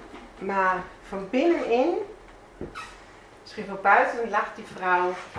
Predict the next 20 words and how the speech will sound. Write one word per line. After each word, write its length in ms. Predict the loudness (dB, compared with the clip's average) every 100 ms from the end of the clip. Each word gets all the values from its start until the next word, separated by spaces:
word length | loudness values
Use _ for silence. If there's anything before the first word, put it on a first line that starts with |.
| -8
en, 300 | -4 -4 -4
eh, 60 | -6 -8
ziet 200 | -12 -10
het 120 | -6 -4
naar 120 | 2
buiten, 340 | 4 4 0
aan 60 | -4
de 60 |
buitenkant 540 | 0 0 0 -2 -6 -6
er 80 | -6
zo 140 | -4
ook 140 | -4
uit. 340 | -2 -2 -2 -6 -14 -20 -20 -20 -18
Maar 100 | -18 -14
van 140 | -10
binnenin, 480 | -6 -4 -4 -4 -6 -10 -2
A, 300 | 2 2 0 -6 -10
ben 100 | -10
ik 120 | -10
nu 560 | -8 -6 -2 -2 -2 -6